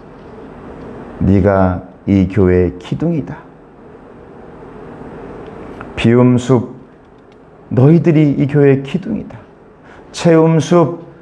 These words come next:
너희들이 이 교회의 기둥이다. 나눔숲, 너희들이 이 교회의 기둥이다."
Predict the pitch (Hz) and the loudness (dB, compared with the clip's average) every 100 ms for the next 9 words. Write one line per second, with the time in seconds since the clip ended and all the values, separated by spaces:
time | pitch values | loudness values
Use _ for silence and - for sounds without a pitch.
0 | - - 131 165 175 185 175 170 165 165 | -16 0 4 4 4 4 2 2 2 2
1 | 160 156 170 208 196 - 143 - - _ | 2 0 -6 -6 -6 -8 -12 -18 -20 _
2 | _ - - - - - 123 151 185 180 | _ -20 -20 -20 -6 0 2 4 4 2
3 | 175 208 170 - - - _ - 110 107 | 2 0 0 -4 -20 -20 _ -6 0 0
4 | 107 101 101 101 98 101 98 95 95 - | 0 -2 -2 -2 -2 0 2 2 -2 -6
5 | - - - - | -8 -4 -4 -6